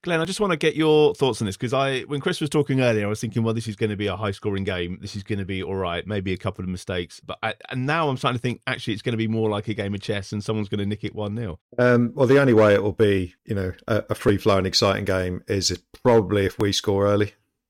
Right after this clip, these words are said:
Speaker 2: and that will force West Brom to come out a little bit, because you can only sit in your shape for so long if you're behind.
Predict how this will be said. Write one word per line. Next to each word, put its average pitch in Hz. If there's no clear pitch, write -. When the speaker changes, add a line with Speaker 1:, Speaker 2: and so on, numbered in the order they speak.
Speaker 2:
and 98
that 101
will 98
force 98
West 98
Brom 98
to -
come 92
out 95
a 95
little 98
bit, 98
because 92
you 107
can 104
only 95
sit -
in 101
your 98
shape 95
for 110
so 95
long 95
if 92
you're 95
behind. 90